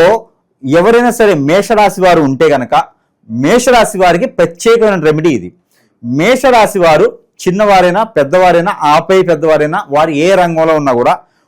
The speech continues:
ఒక యాభై ఆరు రూపాయలు ఏదైనా ఒక మంగళవారం రోజున, ఈ యొక్క మాసం మొత్తంలో ఏ రోజైనా చేయొచ్చు,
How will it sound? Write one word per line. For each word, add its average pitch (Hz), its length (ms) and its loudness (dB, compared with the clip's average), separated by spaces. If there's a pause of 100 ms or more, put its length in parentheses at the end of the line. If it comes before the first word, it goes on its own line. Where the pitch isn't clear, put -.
(320)
ఒక 180 120 0 (600)
యాభై 185 380 0
ఆరు 170 160 0
రూపాయలు 185 340 2 (380)
ఏదైనా 185 260 -2
ఒక 175 160 -6
మంగళవారం 165 520 2
రోజున, 123 260 -2 (520)
ఈ - 60 -4
యొక్క 170 180 2 (160)
మాసం 165 380 0
మొత్తంలో 190 400 0 (200)
ఏ 151 120 2
రోజైనా 170 320 0
చేయొచ్చు, 117 300 -4